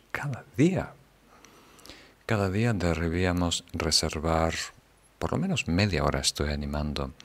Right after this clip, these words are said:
Eh, para muchos tienen tiempo para hacer una hora o más. Entonces, no solo es tiempo, también es lugar, ¿verdad? Porque aquí se nos dice, Abandonar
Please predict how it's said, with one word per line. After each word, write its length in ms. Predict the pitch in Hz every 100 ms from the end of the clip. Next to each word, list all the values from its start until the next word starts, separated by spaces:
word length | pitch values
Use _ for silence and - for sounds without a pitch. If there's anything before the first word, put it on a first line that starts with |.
| - - - - - - -
Eh, 260 | 71 71 73 73
para 220 | - 69
muchos 400 | 80 90 - -
tienen 280 | - 73 76
tiempo 280 | 73 73 71
para 220 | 73 71
hacer 320 | - 73 71 - - - - - - _
una 260 | 80 69 65
hora 420 | 76 82 73 67 -
o 100 | 76
más. 420 | 71 71 - - - _ - 95
Entonces, 560 | - 98 - 95 - - - - -
no 160 | 110 139
solo 260 | 170 160
es 160 | 135 -
tiempo, 580 | - 80 73 69 117 147 127 -
también 400 | 82 85 107 110
es 160 | -
lugar, 380 | - 73 71 67 - - _ _
¿verdad? 320 | 85 85 107 123 - _ - - -
Porque 220 | - -
aquí 200 | 76 -
se 200 | 90 95
nos 280 | 85 80 76
dice, 520 | 78 82 - 82 78 - - - _ - - - _ - - - _ - - - - - - - - - - - -
Abandonar 640 | - 95 92 95 104 113